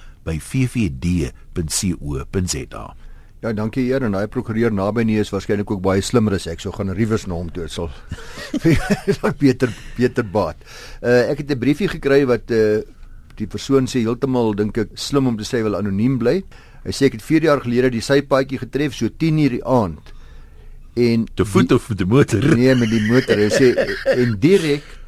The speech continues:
Speaker 2: was die polisie ongelukkig toevallig teenwoordig. Ek het 'n paar wyne gebruik op my seun se kuier uit Londen. Ek was moeilik met beamptes, waarna hulle my bloed laat trek het by die hospitaal en my toegesluit het vir die nag. Die versekerer my kom sien en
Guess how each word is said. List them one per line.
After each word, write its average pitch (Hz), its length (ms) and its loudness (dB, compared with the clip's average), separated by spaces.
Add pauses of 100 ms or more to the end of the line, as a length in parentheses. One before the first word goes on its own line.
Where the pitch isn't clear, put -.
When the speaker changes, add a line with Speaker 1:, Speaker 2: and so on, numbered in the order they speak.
(400)
Speaker 2:
was 120 220 2
die 131 120 2
polisie 135 440 2
ongelukkig 135 560 0
toevallig 120 420 0
teenwoordig. 113 720 0 (540)
Ek - 80 -10
het 113 120 -10
'n - 80 -4
paar 127 260 2
wyne 135 260 4
gebruik 151 380 0
op 117 80 -6
my 113 100 0
seun 139 280 2
se 127 100 -4
kuier 123 300 2
uit 107 140 2
Londen. 104 440 0
Ek 92 140 -10
was 107 240 -4
moeilik 135 380 2
met 139 140 -4
beamptes, 131 520 -2
waarna 113 300 2
hulle 107 120 2
my 104 100 0
bloed 131 260 0
laat 139 200 0
trek 131 260 0
het 196 200 -8 (400)
by 104 80 -6
die 107 80 0
hospitaal 147 440 0
en 123 60 2
my 107 160 0
toegesluit 127 420 0
het 104 140 -2
vir - 100 -6
die 95 100 -4
nag. 95 340 -6 (460)
Die 104 100 -10
versekerer 165 500 0
my 147 140 4
kom 120 120 -8
sien 180 200 -4
en 143 120 -2